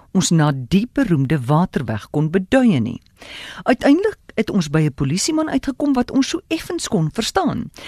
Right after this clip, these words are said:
Hy het 'n kollega nader geroep en hulle toe begin stry oor wat die beste roete na die kanaal sou wees. Die een het, sê nou maar, oos gewys en die ander een het wes gewys. Uiteindelik het ons suid gekies en begin ry.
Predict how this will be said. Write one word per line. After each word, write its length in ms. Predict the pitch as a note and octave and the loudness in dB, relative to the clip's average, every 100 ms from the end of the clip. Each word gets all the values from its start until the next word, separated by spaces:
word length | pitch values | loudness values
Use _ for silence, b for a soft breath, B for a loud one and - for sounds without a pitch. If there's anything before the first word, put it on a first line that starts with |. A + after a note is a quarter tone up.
| B B | B B
Hy 60 | F#3+ | 0
het 120 | G#3+ | 0
'n 40 | |
kollega 480 | - E3 B2 G3+ - | 0 -2 0 0 4
nader 300 | C4+ B3+ B3 | 4 4 2
geroep 320 | - A#3 E4 | 0 0 0
en 120 | - G3 | 2 2
hulle 180 | E3+ | 2
toe 120 | - A#3 | 4 2
begin 240 | A#3+ A3 | 2 0
stry 320 | - B3 A#3+ C4 | 0 -2 0 0
oor 160 | G#3+ | -2
wat 160 | D#3 C#3 | 0 -2
die 120 | A3+ | -2
beste 420 | D3+ B2 - F3+ | 0 -2 0 0
roete 300 | D#3+ C#3 - | 0 0 0
na 120 | F3+ F3 | 0 0
die 100 | G3 | 0
kanaal 440 | A3 F3+ A2+ A#2 | 2 2 2 -2
sou 220 | - E3+ | 0 0
wees. 420 | G3 E4 - - - B B B G#3+ | 0 -4 -6 -10 -12 B B B -8
Die 400 | E3 A#3 D#3 C4+ | 0 0 2 2
een 140 | F#4 A#3+ | 4 2
het, 160 | F3 - | 2 -2
sê 140 | - | 4
nou 140 | C4+ B3+ | 6 8
maar, 200 | A3+ - | 6 2
oos 300 | - D4+ E4+ | 0 2 2
gewys 400 | - E4 E4 G4+ | 0 -2 -2 0
en 80 | E4+ | 2
die 100 | B3 | 2
ander 200 | - A3 | 4 4
een 80 | A3 | 4
het 160 | G#3+ - | 2 -2
wes 380 | A2 C#3 - | 0 0 0
gewys. 460 | - A#2 - - - | -4 -6 -6 -10 -4
Uiteindelik 500 | - A3 - E4 G4 | -2 -2 0 0 0
het 140 | - - | -2 0
ons 420 | G#3+ - - - | 0 0 -4 0
suid 280 | D#4+ G#4+ - | 0 -2 -4
gekies 480 | D4+ E3 D3 - - | -4 -4 -8 -8 -6
en 200 | - A3+ | 2 2
begin 320 | A2 - C#3+ | 2 -2 0
ry. 300 | F3 C3+ G2+ | 0 0 -2